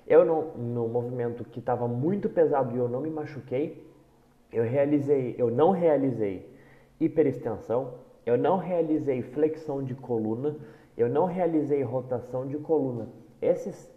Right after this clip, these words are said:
três movimentos em específico, que são os, basicamente os três movimentos que tu consegue realizar com a coluna,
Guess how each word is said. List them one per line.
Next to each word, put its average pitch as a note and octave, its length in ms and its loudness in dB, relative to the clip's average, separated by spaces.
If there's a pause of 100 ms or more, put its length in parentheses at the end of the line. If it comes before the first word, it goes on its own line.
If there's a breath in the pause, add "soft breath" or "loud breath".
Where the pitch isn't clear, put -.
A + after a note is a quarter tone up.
(260)
três F3 340 6
movimentos B2 800 -4
em D3 160 -4
específico, C#3+ 800 -8
que - 80 -18
são C3 300 -4
os, - 180 -10 (300 loud breath)
basicamente A2 600 -6
os G#2+ 80 -14
três C3 260 -4
movimentos B2 460 -6
que B2 60 -18
tu - 80 -20
consegue B2 360 -6
realizar A2+ 420 -4
com A2 120 -8
a - 20 -6
coluna, C#3 480 -4